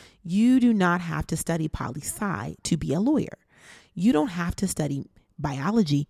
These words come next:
to go to med school. You'd be surprised, right? You don't have to study religion to go to seminary. You can study English like I did. I was an English major and then I went to seminary. I recommend everybody be an English <laughs> major, honestly. If you're not going into the sciences,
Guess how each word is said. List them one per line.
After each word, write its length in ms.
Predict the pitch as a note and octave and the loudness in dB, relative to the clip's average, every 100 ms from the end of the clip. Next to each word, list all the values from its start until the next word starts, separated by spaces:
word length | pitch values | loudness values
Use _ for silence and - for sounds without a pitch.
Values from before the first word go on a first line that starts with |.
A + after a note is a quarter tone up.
| _ - | _ -2
to 120 | F#3 | 6
go 140 | D#3 | 6
to 160 | E3 D#3 - | 6 2 -2
med 240 | F3+ A3+ - | 2 2 0
school. 280 | - - - _ - - - _ - | -8 -10 -12 _ -20 -20 -20 _ 4
You'd 180 | A#3 | 6
be 100 | E4 | 8
surprised, 760 | F4 E4+ - D4 E4 F3+ - - | 6 2 2 0 2 0 -2 -6
right? 280 | - F3 G3+ | 0 2 4
You 140 | E3+ G3 | 2 2
don't 140 | C4+ | 2
have 120 | C4+ | 0
to 80 | C4+ | -2
study 240 | - A#3+ | 0 0
religion 460 | A#3 A#3 F3+ D#3+ E3 | 2 2 2 2 2
to 60 | F3 | 2
go 160 | D3+ | 2
to 80 | D#3+ | 2
seminary. 640 | - G#2+ G#2+ G2+ G2+ D3+ - - - | -2 -4 -4 -6 -6 -6 -10 -18 -12
You 280 | C3+ F3+ G3+ | 0 2 4
can 200 | A3 G3 | 2 0
study 300 | - D3 D3 | 0 -2 -2
English 420 | D3+ D3 C#3+ - | -4 -2 -4 -4
like 120 | F3+ | -2
I 140 | F#3+ | -2
did. 180 | G3+ B2+ | -2 -2
I 120 | - | -4
was 100 | D3 | -6
an 80 | C3 | -6
English 360 | - D3+ G3 G3+ | -8 -2 -2 0
major 340 | F3+ E3+ E3+ - | -2 0 -2 -4
and 140 | C#3 | -6
then 120 | C#3 B2+ | -4 -4
I 80 | |
went 160 | B2 G#2 | -6 -8
to 60 | - | -8
seminary. 520 | A2+ G2 E2+ C2+ - - - - _ - | -8 -8 -10 -12 -18 -20 -20 -20 _ -4
I 160 | F3+ D#4+ | -2 0
recommend 580 | G4+ F#3+ E3+ E3 C#3 A#2+ | 0 2 2 2 -2 0
everybody 400 | A3 A#3+ B2+ A#2+ | 0 0 -2 -6
be 160 | A#2 A#2 | -8 -10
an 80 | F2+ | -10
English 260 | C3 D#3+ | -8 -2
<laughs> 0 | |
major, 400 | E3+ F#3+ G3 G#3 - G#3 - A3 - | 0 2 2 0 0 -2 -2 -6 2
honestly. 560 | F#3 F#3 G3 - C#3+ | 2 4 2 0 -2
If 80 | D3+ | 0
you're 100 | F#3+ | 2
not 220 | C#4 C4+ | 2 2
going 220 | G#3 G3+ G3 | 4 4 4
into 160 | G3 | 2
the 120 | D3+ | 0
sciences, 640 | - B2 D3+ D#3+ D#3+ F3+ | -4 -4 -2 -2 0 0